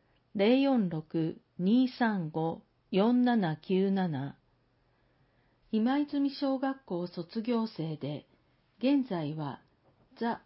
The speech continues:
オーケストラ・ジャパン・バイオリン団員である熊谷真紀氏と、国内外で活動しているピアニストの石原智子氏によるコンサートです。直接会場へ。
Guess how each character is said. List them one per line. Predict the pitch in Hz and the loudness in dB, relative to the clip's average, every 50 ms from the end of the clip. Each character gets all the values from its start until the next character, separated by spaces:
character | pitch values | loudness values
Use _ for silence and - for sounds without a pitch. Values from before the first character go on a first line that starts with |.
| _ _ | _ _
オ | - 208 240 262 | -2 0 0 0
ー | 254 | 0
ケ | - 262 262 | -2 -4 -4
ス | 262 - | -4 -4
ト | - 254 | -4 -4
ラ・ | 233 233 233 | -2 -2 -2
ジ | 226 - | -2 -4
ャ | 220 | -6
パ | 220 - 226 220 | -2 -2 -2 -2
ン・ | 214 214 208 | -2 -2 -2
バ | 214 214 226 | -2 0 0
イ | 220 202 | 0 0
オ | 180 175 | 0 0
リ | 170 170 160 151 | -2 -4 -6 -6
ン | 143 - - - _ _ _ _ | -6 -8 -10 -14 _ _ _ _
団 | - 185 190 202 202 | -4 -4 -2 -2 -2
員 | 202 202 196 196 190 | -2 -2 -2 -4 -2
で | 190 185 185 175 | -2 -2 -2 -2
あ | 175 165 | -2 -4
る | 151 127 127 123 - _ _ _ _ _ _ _ _ _ | -4 -4 -6 -6 -10 _ _ _ _ _ _ _ _ _
熊 | - - 202 208 269 302 302 | -4 -2 0 2 2 2 2
谷 | 277 247 208 180 170 | 2 2 0 0 -2
真 | 170 190 214 | -4 -4 -6
紀 | - - - - - - | -6 -10 -18 -20 -20 -20
氏 | - _ | -12 _
と、 | 147 151 139 - - _ _ _ _ _ _ _ _ _ _ _ _ _ _ | -8 -8 -8 -10 -14 _ _ _ _ _ _ _ _ _ _ _ _ _ _
国 | - 214 208 - 285 277 | -6 -6 -4 0 0 0
内 | 302 320 311 294 240 | 2 2 0 0 0
外 | 208 190 180 175 | 0 0 -2 -2
で | 175 165 | -2 -4
活 | 165 - 165 - - 196 190 | -4 -6 -10 -10 -10 -6 -4
動 | 196 196 208 | -4 -4 -4
し | 196 - _ | -6 -8 _
て | - 190 | -4 -2
い | 180 175 170 | -2 -2 -2
る | 165 170 165 156 - _ _ _ _ _ _ _ - | -2 -4 -4 -6 -8 _ _ _ _ _ _ _ -4
ピ | - 220 220 | -2 0 0
ア | 247 | 2
ニ | 262 269 277 285 | 2 2 0 0
ス | 285 - | -2 -4
ト | - 202 175 | -6 -6 -4
の | 165 151 143 - - | -4 -4 -6 -6 -6
石 | - 170 175 - - 262 | -6 -6 -6 -4 -6 -6
原 | 254 254 269 262 262 262 | -4 -2 -2 -2 -4 -2
智 | - 285 269 254 254 | 0 0 2 2 0
子 | 247 - 190 | 0 -2 -4
氏 | - - 180 | -4 -6 -6
に | 165 165 160 | -6 -4 -4
よ | 156 151 | -4 -4
る | 147 147 | -6 -6
コ | 147 - - 214 226 | -8 -6 -4 -4 -4
ン | 214 | -4
サ | - - 170 151 | -4 -6 -8 -8
ー | 143 | -8
ト | - 131 120 | -8 -12 -10
で | - 127 131 | -10 -10 -10
す。 | - - - - _ _ - - - - - - - - - - - - _ - _ _ _ _ _ _ _ _ _ - - | -12 -16 -20 -20 _ _ -20 -20 -20 -20 -18 -16 -16 -18 -20 -20 -20 -20 _ -20 _ _ _ _ _ _ _ _ _ -6 -6
直 | 196 185 - - | -6 -6 -6 -4
接 | - 277 277 277 - - | -2 -2 -2 -2 -8 -6
会 | - 233 214 208 208 202 | -2 0 0 2 0 0
場 | 214 202 190 185 180 170 | 0 0 2 2 2 0
へ。 | 165 156 165 - | 0 -2 -4 -6